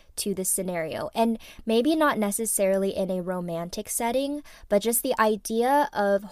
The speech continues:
holding space for two different emotions at once, sometimes it feels very confusing.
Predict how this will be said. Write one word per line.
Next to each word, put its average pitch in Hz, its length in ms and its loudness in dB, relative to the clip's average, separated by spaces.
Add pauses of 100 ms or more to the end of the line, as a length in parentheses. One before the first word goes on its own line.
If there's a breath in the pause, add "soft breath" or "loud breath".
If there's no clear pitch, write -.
holding 208 340 -2
space 196 580 -2
for 185 580 -2
two 233 240 -4
different 247 300 -2
emotions 196 680 -4
at - 220 -6
once, 185 520 -4 (280 loud breath)
sometimes 240 500 2
it 202 140 -2
feels 202 240 0
very 180 200 -4
confusing. 226 960 -6